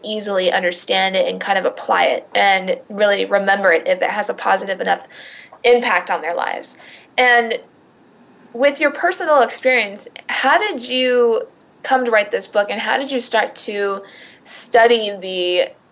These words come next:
uh, philosophies of achievement? What caused you to start doing this?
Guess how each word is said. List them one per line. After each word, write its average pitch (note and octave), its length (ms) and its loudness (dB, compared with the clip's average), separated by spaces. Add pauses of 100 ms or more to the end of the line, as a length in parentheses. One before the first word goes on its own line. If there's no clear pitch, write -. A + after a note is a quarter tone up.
(100)
uh, F#3 420 0
philosophies G3+ 640 0
of F#3 120 -2
achievement? F#3 580 -6
What G#3+ 260 4
caused G3+ 440 -2
you G3 100 -8
to F#3 80 -8
start - 260 -8
doing F3+ 220 -10
this? - 400 -14